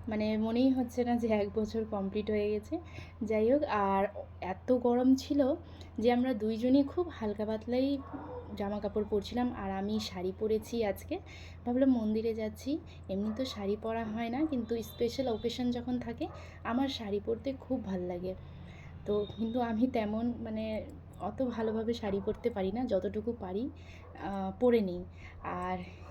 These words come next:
এদিকে বিয়ের আগে যখনই শাড়ি পরতাম মা পরিয়ে দিত, মা সুন্দর করে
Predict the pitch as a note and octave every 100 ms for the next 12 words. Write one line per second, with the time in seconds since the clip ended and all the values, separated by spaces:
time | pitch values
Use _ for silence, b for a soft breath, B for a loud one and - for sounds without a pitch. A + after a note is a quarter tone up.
0 | - F#3+ G3+ G#3 G#3+ A3 B B - G3+
1 | G#3+ G#3+ G#3+ A3 A#3 A#3 F#3+ G#3 G3+ A#3
2 | A#3+ A3+ G#3 A3 G#3+ C#4 C#4 G#3+ F#3+ G3
3 | A3 A3 A3 G#3+ C#4+ E4 - G#3 G3+ -
4 | G#3+ G#3+ A#3+ B3